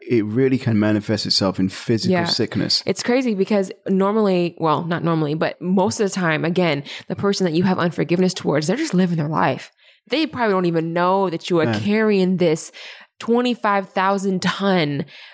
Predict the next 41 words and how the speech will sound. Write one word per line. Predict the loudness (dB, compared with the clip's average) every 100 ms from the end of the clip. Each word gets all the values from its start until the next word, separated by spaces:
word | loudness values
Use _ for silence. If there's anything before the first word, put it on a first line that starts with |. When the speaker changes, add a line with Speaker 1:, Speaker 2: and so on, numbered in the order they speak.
| -6
Speaker 2:
baggage | -2 2 0 0 0 0 -2 -6 -8 -14 -2
on | -2
Speaker 1:
Yeah. | 0
Speaker 2:
your | 0
back | 0 0 -2 -4 -2
towards | -2 2 2 2 -2
one | -2 0 0 0
person | -4 -2 -2 -2 -2 -2
who | 0 2 2
is | 2
just | 0 0 0 -4 -12 -18 -20 -20 -12 -6
doing | 0 2 2
his | 0 0
thing, | 0 0 0
has | 0 0 0
no | 0 2
recollection, | 0 0 0 0 -2 0
doesn't | 0 2
even | 2
realize | 2 2 2 2 0
that | 0 0
one | 0 0 0 -2
person | -2 -2 0
in | 0
this | 0
world | 0 0 2 0 -2 -12 -20 _ _
has | -4 0 2 0 0
this | 0 0
type | -2 -4 -2 0
of | 0 0
feeling | -2 -2 2 2 2
towards | -2 0 0 0 -2
them, | -2 -2 -4 -12 -4
whether | 0 0
it's | 0
because | -2 0 2
they |
don't | 2 0
see | -2 0 0
them | 2 0 -2 -6 -14 -12 -2
or | 2 2 2 0